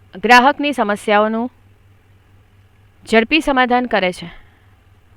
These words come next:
કારણ કે આ પ્લેટફોર્મ્સ પર નકારાત્મક પ્રચાર એમની છબીને નુકસાન પહોંચાડી શકે છે.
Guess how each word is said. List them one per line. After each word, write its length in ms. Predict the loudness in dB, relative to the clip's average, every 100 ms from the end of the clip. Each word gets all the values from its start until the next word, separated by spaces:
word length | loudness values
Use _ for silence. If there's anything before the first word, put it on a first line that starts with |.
| _ _ _ _ _ _ _ _ _ _ _ 2
કારણ 220 | 4 4
કે 120 | 2
આ 180 | 4 4
પ્લેટફોર્મ્સ 540 | 4 0 0 -4 -4
પર 240 | -2 -2 -2
નકારાત્મક 680 | -4 -2 4 6 6 2 -4
પ્રચાર 420 | -2 -4 -4 -8 -10 -20 _ _ _ _ _ _ _ _ _
એમની 240 | -2 -2 0
છબીને 520 | 0 0 0 -2 -4 -8
નુકસાન 440 | -8 -4 -2 0
પહોંચાડી 360 | -2 -2 -2 -2
શકે 280 | -6 -10
છે. 160 | -12 -16